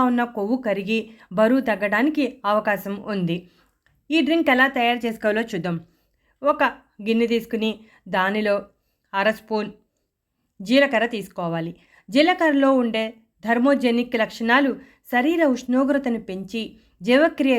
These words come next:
రేటును పెంచుతాయి. జీర్ణ వ్యవస్థ బలంగా పనిచేసి తీసుకున్న ఆహారం బాగా జీర్ణం అయ్యి అజీర్ణం, గ్యాస్, కడుపుబ్బరం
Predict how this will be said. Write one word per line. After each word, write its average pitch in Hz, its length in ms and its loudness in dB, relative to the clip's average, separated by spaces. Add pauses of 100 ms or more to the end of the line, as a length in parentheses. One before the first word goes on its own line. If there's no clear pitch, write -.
రేటును 208 340 -4
పెంచుతాయి. 170 520 -4 (340)
జీర్ణ 226 420 0
వ్యవస్థ 247 340 0 (380)
బలంగా 269 340 4 (120)
పనిచేసి 214 520 -2 (360)
తీసుకున్న 349 400 2 (100)
ఆహారం 247 340 2 (100)
బాగా 208 260 2 (120)
జీర్ణం 220 320 0 (200)
అయ్యి 202 260 -2 (1600)
అజీర్ణం, 294 500 4 (100)
గ్యాస్, 233 260 2 (120)
కడుపుబ్బరం 233 560 0